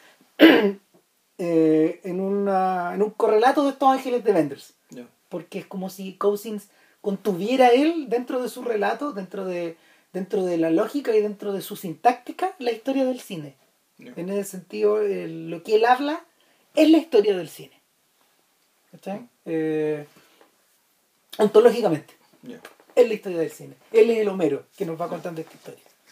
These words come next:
Speaker 1: Y por eso se llama Story of Film and Odyssey.
Speaker 2: Ya.
Speaker 1: Sí.
Speaker 2: <laughs> Claro.
Speaker 1: ¿Cachai? Y, y nada, pues, eh, no, el, el, el ejerci-, el ejercicio es impresionante. Ahora, ¿cómo hizo esta cuestión este gallo? Eh, Wenders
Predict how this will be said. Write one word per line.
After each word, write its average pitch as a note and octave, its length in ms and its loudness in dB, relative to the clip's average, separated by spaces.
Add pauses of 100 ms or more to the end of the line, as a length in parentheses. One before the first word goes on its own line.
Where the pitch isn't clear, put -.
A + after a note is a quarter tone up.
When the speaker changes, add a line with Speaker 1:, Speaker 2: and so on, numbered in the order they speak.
(260)
Speaker 1:
Y F#3+ 100 -12
por E3+ 160 -6
eso F#3+ 200 -6
se G3+ 180 -8
llama G#3 420 -4 (320)
Story G#3+ 400 2
of - 120 0
Film A3+ 420 -10
and F3 160 -8
Odyssey. G3+ 460 -8 (720)
Speaker 2:
Ya. A2+ 240 -14
Speaker 1:
Sí. - 160 -14
Speaker 2:
<laughs> G3+ 60 -8 (100)
Claro. F3+ 200 -10 (260)
Speaker 1:
¿Cachai? F3+ 280 -10 (520)
Y, E3 500 2
y G#3 80 -6
nada, C4+ 240 2
pues, F3+ 240 0
eh, D#3 560 2 (640)
no, A#3+ 200 6
el, A3+ 100 8
el, G3+ 180 8
el G3+ 260 6
ejerci-, - 360 -8
el F#3 100 -2
ejercicio E3+ 420 -6
es G3 40 -2
impresionante. F#3+ 640 -4
Ahora, D3+ 300 -2 (760)
¿cómo D#4 240 4
hizo E4 140 0
esta E4 160 -4
cuestión D4+ 260 -2
este C#4+ 200 -4
gallo? A#3 460 -2
Eh, F3+ 420 -2 (300)
Wenders B3+ 580 2